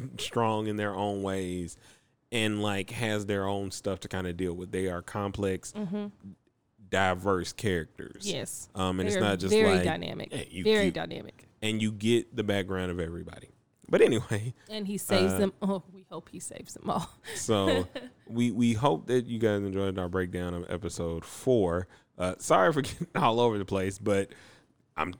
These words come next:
Speaker 1: it's just good. We're, we're rewatching for the first time. We get a little ahead of ourselves, but we l-, really do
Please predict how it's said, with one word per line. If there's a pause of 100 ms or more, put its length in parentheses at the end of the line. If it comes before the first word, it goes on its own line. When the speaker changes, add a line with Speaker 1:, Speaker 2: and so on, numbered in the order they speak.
Speaker 1:
it's
just
good.
We're,
we're
rewatching
for
the
first
time.
We
get
a
little
ahead
of
ourselves,
but (500)
we (240)
l-,
really
do